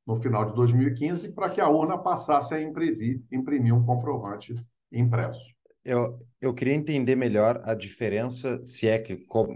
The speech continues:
Speaker 2: qual é a diferença da urna lá, criada lá em, nos anos noventa, pra urna que a gente tá usando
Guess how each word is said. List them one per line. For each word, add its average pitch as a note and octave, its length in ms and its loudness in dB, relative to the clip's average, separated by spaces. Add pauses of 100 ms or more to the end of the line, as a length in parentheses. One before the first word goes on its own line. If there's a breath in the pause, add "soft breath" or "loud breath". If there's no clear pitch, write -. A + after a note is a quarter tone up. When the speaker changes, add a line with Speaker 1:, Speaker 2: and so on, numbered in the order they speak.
Speaker 2:
qual A2+ 180 0
é B2 120 6
a C#3+ 40 6
diferença B2 680 -4
da A2 240 0
urna A#2 460 0
lá, A2+ 380 -2
criada G2+ 500 -4
lá F#2+ 160 -2
em, G2+ 100 -8
nos F2+ 280 -10
anos F2+ 200 -8
noventa, G2 480 -8
pra G#2+ 220 -4
urna G#2 340 -2
que G2+ 100 -6
a - 20 -2
gente F#2+ 240 -6
tá F#2+ 100 -4
usando F2 560 -6